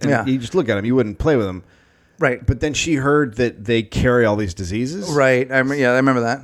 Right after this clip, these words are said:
Speaker 1: Remember that scare
Speaker 2: Yeah,
Speaker 1: of the,
Speaker 2: yeah, yeah.
Speaker 1: of the, and so she just flushed them. They were little guys. She just flushed them, which seems like the wrong way to handle it, looking back on it, 'cause as I recall, it was very traumatic because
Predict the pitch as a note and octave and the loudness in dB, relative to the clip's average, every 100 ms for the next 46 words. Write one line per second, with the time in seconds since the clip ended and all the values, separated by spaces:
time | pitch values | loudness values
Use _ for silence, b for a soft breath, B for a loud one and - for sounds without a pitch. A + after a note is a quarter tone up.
0 | - C3 C#3 D3+ D3+ - C#3+ D3+ E3 D3+ | -8 -4 0 2 0 0 0 2 2 0
1 | C3 D#3 C3+ C3 C#3 C3 A#2+ B2+ A#2 B2+ | 0 2 2 0 0 0 0 -4 0 0
2 | - C3 A#2+ - D3 B2+ G#2 G2+ A#2 A#2+ | 0 -2 -2 -2 -2 -2 -4 -2 0 0
3 | G2+ F#2 F2 - A2 - A2+ A2 - G2+ | 0 -4 -8 -12 -12 -8 -6 -6 -6 -12
4 | - b b b b b b b b G3 | -14 b b b b b b b b 0
5 | A3 - E4+ F#4+ A#3 C3+ B2+ D3+ D3 B2+ | 0 0 -2 -2 0 0 0 0 0 0
6 | G2+ C3 D#3+ G3 G3+ - C#3 C3 A2+ C3 | 0 -2 0 -2 -2 -2 -2 -2 -2 -2
7 | C#3+ E3 E3 C#3 C3+ A#2+ C#3 D3 C3+ B2 | -2 -2 -4 -4 -4 -4 -2 0 -2 -2
8 | G3 G3 B2+ A#2+ C#3+ - D3 D3 E3+ G#2 | -2 -2 -2 -2 -2 -2 -4 0 0 0
9 | - G#2 B2 A2+ | -4 -2 0 0